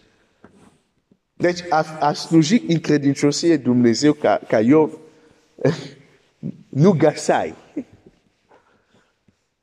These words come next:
Și e foarte bine că era așa. Doar că nu era topul.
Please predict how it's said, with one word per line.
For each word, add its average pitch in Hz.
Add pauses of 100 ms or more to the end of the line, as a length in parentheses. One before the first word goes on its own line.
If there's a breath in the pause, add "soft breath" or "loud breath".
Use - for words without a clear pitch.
(640)
Și -
e 156
foarte 214
bine 135
că -
era 110
așa. 101 (1500 soft breath)
Doar 139
că 127
nu 127
era 110
topul. -